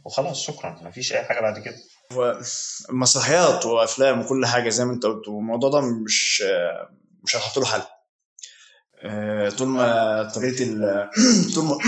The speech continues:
Speaker 2: <clears throat>
Speaker 1: طول ما في استسهال في الكتابة.
Speaker 2: <clears throat> طول ما بالظبط طريقة الإنتاج أصلًا إن هو إحنا ماشيين كأن أنت قاعد بتكب في البحر، واللي هو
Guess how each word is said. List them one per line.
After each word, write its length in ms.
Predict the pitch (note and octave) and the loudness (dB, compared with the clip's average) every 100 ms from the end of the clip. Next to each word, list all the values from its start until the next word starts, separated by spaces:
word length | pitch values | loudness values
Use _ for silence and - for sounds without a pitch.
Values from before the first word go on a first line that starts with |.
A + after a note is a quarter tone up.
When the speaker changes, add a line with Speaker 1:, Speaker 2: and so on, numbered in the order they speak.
| C4 B3+ | 6 6
Speaker 2:
<clears throat> 360 | G#3 C3+ - - | 6 2 -4 -6
Speaker 1:
طول 100 | D3 | -4
ما 80 | C#3+ | -4
في 80 | D3+ | -6
استسهال 420 | - C3 - F#3+ | -8 -4 -2 -2
في 120 | - | -4
الكتابة. 380 | G#2+ A2 A#2 - - G#3+ A3+ | -12 -10 -10 -8 -6 0 2
Speaker 2:
<clears throat> 280 | G#3 D3 E3+ | 4 2 4
طول 160 | F#3 | 4
ما 80 | E3 | 4
بالظبط 420 | B2+ - D#3+ E3 | 4 2 2 0
طريقة 380 | B2 A#2+ D3+ C#3+ | -2 0 0 0
الإنتاج 380 | A2+ A2 C#3+ C3 | -6 -4 -4 0
أصلًا 300 | C#3+ - A2+ A2 | 0 0 -4 -4
إن 120 | A#2 | -2
هو 140 | C#3 | 0
إحنا 180 | C#3 C3+ | 0 -4
ماشيين 460 | A#2 A#2 C3+ B2+ A#2+ | -2 0 0 -4 -4
كأن 160 | B2 C3 | -4 -4
أنت 140 | B2+ | 0
قاعد 180 | B2+ B2 | -2 -2
بتكب 200 | B2 C3+ | -8 -8
في 60 | A#2 | -8
البحر، 300 | A2 C#3 - _ _ _ _ _ _ _ _ _ - | -8 -8 -8 _ _ _ _ _ _ _ _ _ -14
واللي 260 | G2+ G#2+ | -10 -4
هو 180 | A#2 | 2